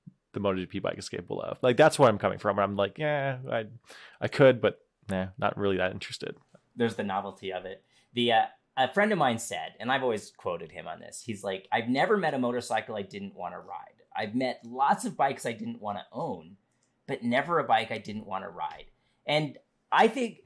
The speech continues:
Speaker 2: like, I'm not really a cruiser guy, but my dad had a Road King. I thought that thing was so much fun. I would never own one, but man, I thought it was fun to ride. You had, like, the,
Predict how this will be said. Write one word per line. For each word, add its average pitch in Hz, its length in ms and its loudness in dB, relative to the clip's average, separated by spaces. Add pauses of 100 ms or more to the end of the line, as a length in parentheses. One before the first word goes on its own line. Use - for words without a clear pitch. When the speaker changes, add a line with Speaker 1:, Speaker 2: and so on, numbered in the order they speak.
(260)
Speaker 2:
like, 190 300 2 (440)
I'm 156 100 2
not 190 180 2
really 220 220 -2
a 190 60 -2
cruiser 180 460 -8
guy, 67 280 -10 (680)
but 160 180 2
my 190 140 -2
dad 160 300 -2
had 139 180 -6
a 117 40 -4
Road 107 320 -4
King. 104 340 -8
I 170 140 -4
thought 196 260 -8
that 160 180 -12
thing 165 160 -10
was 156 120 -12
so - 540 -8
much 196 240 -6
fun. 143 400 -4
I 131 60 0
would 170 100 -4
never 208 260 -4
own 143 280 -6
one, 90 360 -10
but 165 160 -8 (140)
man, 240 260 -8
I 185 120 -4
thought 135 200 -10
it 113 80 -10
was 107 160 -6
fun 107 200 -6
to 95 60 -8
ride. 85 320 -2
You 139 80 -12
had, 170 140 -10
like, 156 180 -6
the, 127 140 -4